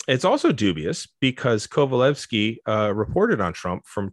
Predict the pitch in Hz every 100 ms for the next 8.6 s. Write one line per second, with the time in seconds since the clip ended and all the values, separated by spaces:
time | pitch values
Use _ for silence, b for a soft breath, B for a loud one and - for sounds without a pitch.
0 | - 104 120 127 113 107 95 90 95 92
1 | 82 - 85 78 76 - 165 117 101 b
2 | b b b - 117 98 98 185 170 135
3 | 113 - 151 117 107 - 113 131 170 139
4 | 123 104 92 78 76 78 95 117 92 -
5 | - _ _ _ - - 117 104 - b
6 | b b b - 156 208 170 135 117 117
7 | 113 104 101 123 107 110 95 92 151 156
8 | 87 - 87 110 110 -